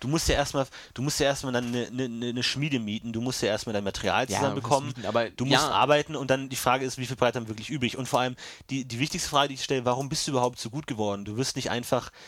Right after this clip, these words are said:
Speaker 1: ähm, du bist nicht mit neunzehn Jahren unglaublich guter Schmied, der mal so ein wahnsinnig geiles Schwert hinzaubert. Da brauchst du noch zehn Jahre, damit du das machst. Also dann die
Speaker 2: Aber
Speaker 1: Frage,
Speaker 2: zum
Speaker 1: du
Speaker 2: Beispiel,
Speaker 1: wirst,
Speaker 2: ja.
Speaker 1: du wirst schnell, sehr schnell, sehr gut, klar, von den A P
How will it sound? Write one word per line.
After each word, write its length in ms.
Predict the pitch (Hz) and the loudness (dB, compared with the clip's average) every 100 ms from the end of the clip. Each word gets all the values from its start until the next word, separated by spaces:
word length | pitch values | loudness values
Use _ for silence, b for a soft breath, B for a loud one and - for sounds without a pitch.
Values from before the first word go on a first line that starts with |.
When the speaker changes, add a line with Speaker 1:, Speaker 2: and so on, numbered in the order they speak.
| B B - | B B -2
Speaker 1:
ähm, 320 | 120 117 117 120 | 0 0 -4 -8
du 100 | 117 | -6
bist 220 | 131 - | -6 -2
nicht 120 | 131 | -4
mit 120 | 127 117 | -4 -2
neunzehn 340 | 123 127 117 | -2 -2 0
Jahren 680 | 110 117 123 - - 101 107 - - - _ - | 2 2 -2 -10 -14 -16 -14 -16 -18 -20 _ -8
unglaublich 420 | 127 131 123 - | 2 2 2 -2
guter 200 | 123 117 | -2 -2
Schmied, 320 | - 123 131 | -2 -4 0
der 100 | 110 | 0
mal 180 | 110 107 | 0 0
so 80 | 113 | -4
ein 160 | 101 | 0
wahnsinnig 420 | 104 120 131 123 | 0 0 -2 -4
geiles 280 | 110 104 110 | 0 0 0
Schwert 260 | - 127 156 | 0 -2 -2
hinzaubert. 600 | 107 98 - 90 90 85 | -8 -10 -4 -4 -2 -4
Da 40 | |
brauchst 280 | - 101 151 | -2 -2 -2
du 40 | 127 | -4
noch 100 | 92 | -6
zehn 200 | - 101 | -4 -2
Jahre, 340 | 85 92 107 - B B B | -2 -2 -4 -8 B B B
damit 220 | 107 120 | -4 -2
du 60 | 110 | -2
das 140 | 101 | -2
machst. 320 | 117 127 - - B B | 0 -2 -4 -14 B B
Also 200 | B 117 | B 0
dann 60 | 131 | 0
die 80 | 131 | 6
Speaker 2:
Aber 140 | 135 - | 6 8
Speaker 1:
Frage, 60 | |
Speaker 2:
zum 100 | 85 | 6
Speaker 1:
du 80 | 151 | 2
Speaker 2:
Beispiel, 180 | 165 - | 2 0
Speaker 1:
wirst, 140 | 143 | 0
Speaker 2:
ja. 80 | 135 | 2
Speaker 1:
du 40 | |
wirst 320 | 151 - - 127 | 2 0 -4 -2
schnell, 280 | - 127 123 | 0 0 2
sehr 220 | 120 127 | 2 2
schnell, 240 | - 120 | 4 2
sehr 120 | 117 | 2
gut, 240 | 113 143 - | 0 -2 -2
klar, 360 | - 117 117 | 4 6 4
von 140 | 127 113 | 0 -2
den 100 | 110 | -2
A 100 | 101 | -2
P 380 | - 120 120 | 0 0 0